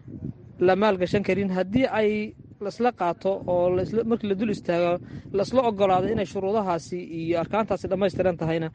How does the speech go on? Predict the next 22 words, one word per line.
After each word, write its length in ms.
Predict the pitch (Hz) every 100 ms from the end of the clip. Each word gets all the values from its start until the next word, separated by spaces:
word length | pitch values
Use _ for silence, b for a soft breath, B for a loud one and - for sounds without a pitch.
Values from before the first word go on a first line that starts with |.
| B B B -
inay 180 | 220 190
hore 160 | 190 185
u 40 |
socon 220 | 170 156
karto. 160 | 143 135 B B _
Fikran, 220 | - 294
anigu 100 | 269 269
waxaan 160 | 254
markaa 240 | 247 233 214
aaminsanahay, 500 | 208 196 214 196 220 - _ _ _ _ _ _ _ _ -
xilligan 240 | - 254 240
aan 100 | 220
joogno, 400 | 226 220 226 226 _ _ _ _ _ _ _ _ _ _ -
in 320 | 233 233 226
Soomaaliya 800 | - - 190 214 196 175 170 160 - _ _ -
la 120 | 180
maalgashaday 920 | 185 214 156 147 151 147 143 143 143 147 b b b - -
aysan 640 | 180 - 180 175 175 185 - _
ahayn 680 | 185 151 190 185 165 160 160 _ _ - _ _ - -
xilli 260 | 214 190
ku 120 | - 170
munaasaba, 520 | 165 190 220 214